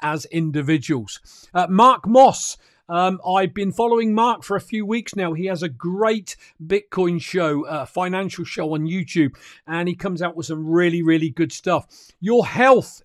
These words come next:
is an asset. Your freedom is an asset. Your property is an asset. And it's time to focus on protecting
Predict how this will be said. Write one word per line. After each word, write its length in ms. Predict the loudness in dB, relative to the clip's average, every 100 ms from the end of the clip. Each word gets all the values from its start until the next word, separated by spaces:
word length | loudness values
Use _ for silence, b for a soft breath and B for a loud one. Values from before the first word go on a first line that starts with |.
| -4
is 180 | -2
an 140 | 0 -2
asset. 560 | -4 -6 -10 -10 -18 -20 _ _ b b -4
Your 280 | 0 2
freedom 760 | 0 -4 0 2 2 2 -2 -4 -12 b b
is 180 | -4 -2
an 120 | -2
asset. 580 | -4 -6 -4 -6 -8 -16 -20 b b
Your 420 | -4 2 6 6
property 1080 | 4 -16 -10 0 2 2 -4 -8 -4 -4 -4 -4
is 300 | -2 -4 -6
an 220 | -4 -4 -4
asset. 520 | -6 -4 -4 -4 -6 B B
And 100 | -4
it's 120 | -4 -2
time 400 | 2 2 2 -2
to 120 | -6
focus 580 | -4 2 2 2 -4 -2
on 220 | -2 -2
protecting 840 | -4 -6 -2 -2 -2 -4 -2 -2